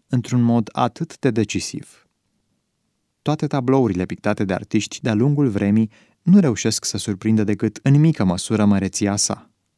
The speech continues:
În el s-au adunat toate calitățile pe care Dumnezeu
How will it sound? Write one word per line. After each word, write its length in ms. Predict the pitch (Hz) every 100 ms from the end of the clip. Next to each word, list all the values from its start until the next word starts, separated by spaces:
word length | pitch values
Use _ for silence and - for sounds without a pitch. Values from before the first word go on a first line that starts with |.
| _ _ _ _ _
În 180 | 135 135
el 180 | 165
s-au 200 | 175 156
adunat 380 | 123 120 120 -
toate 280 | - 175 180
calitățile 580 | 156 139 135 127 - 92
pe 140 | 95
care 180 | 98 95
Dumnezeu 580 | 98 95 90 101 101